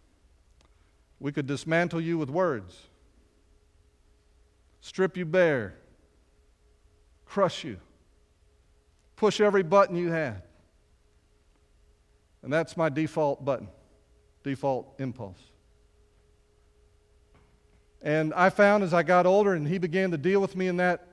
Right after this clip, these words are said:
in that area of my own life, I needed to put off that sin habit of anger. And typically now,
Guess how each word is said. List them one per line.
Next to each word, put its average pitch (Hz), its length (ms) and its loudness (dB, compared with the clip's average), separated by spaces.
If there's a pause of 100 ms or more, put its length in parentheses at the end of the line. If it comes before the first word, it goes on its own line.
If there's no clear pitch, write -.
(100)
in 160 100 -4
that 175 160 2
area 185 320 4
of 180 80 -2
my 156 100 0
own 180 160 0
life, 180 360 -2 (1040)
I 151 160 -2
needed 190 240 0
to 151 80 -6
put 190 180 0
off 175 280 2
that 175 160 0
sin 208 180 -6
habit 117 280 -8 (760)
of 123 100 -8
anger. 117 300 -6 (2000)
And 117 140 -12
typically 175 440 0
now, 185 380 0